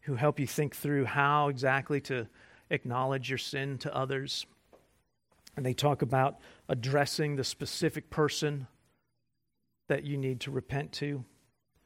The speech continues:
Uh, admit specifically what you've done.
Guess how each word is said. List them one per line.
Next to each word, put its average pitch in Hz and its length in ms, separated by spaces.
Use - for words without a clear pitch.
Uh, 110 120
admit 139 480
specifically 165 1120
what 147 160
you've 127 240
done. 139 480